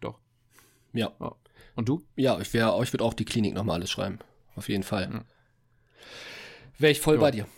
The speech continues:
Speaker 2: Einfach auch, weil's, wie gesagt, wie du selber sagst, einfach sinniger ist.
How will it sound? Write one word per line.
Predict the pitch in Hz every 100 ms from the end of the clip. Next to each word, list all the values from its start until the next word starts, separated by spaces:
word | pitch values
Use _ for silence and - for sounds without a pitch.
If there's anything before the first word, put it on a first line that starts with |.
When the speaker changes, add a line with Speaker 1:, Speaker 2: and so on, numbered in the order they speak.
| _
Speaker 2:
Einfach | - 139 120
auch, | 123
weil's, | 123 127 - -
wie | 120 120
gesagt, | 120 117 95
wie | 113
du | 120
selber | 120 117
sagst, | 123 120 - - _ -
einfach | 123 110 107
sinniger | 139 113 85
ist. | 92 -